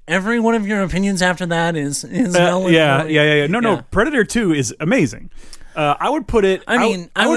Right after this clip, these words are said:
Speaker 2: would
Speaker 1: probably put it maybe fourth or fifth.
Speaker 2: I would put it third. Predator one, two, and then this one, Prey.
Speaker 1: Uh, I like the A V P vers-, better, the first one.
Speaker 2: I think A V P would be fourth.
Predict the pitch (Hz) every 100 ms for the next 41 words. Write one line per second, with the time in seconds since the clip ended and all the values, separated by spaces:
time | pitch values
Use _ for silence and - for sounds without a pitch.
0 | 214 - 226 247 208 208 185 170 170 170
1 | 165 156 147 139 - - 175 190 175 160
2 | 139 - 127 107 - - - - 156 269
3 | 262 175 - 139 302 139 - - - _
4 | - - - 160 233 240 226 240 - 254
5 | 254 240 240 254 294 247 123 - - 240
6 | 269 165 - - 139 135 135 139 147 151
7 | 160 160 143 135 123 127 117 110 - 123
8 | 113 113 185 127 117 110 107 123 131 123
9 | 110 117 110 160 143 139 - 143 135 123
10 | 120 113 110 107 101 98 - - - -
11 | - - - - - - - 151 -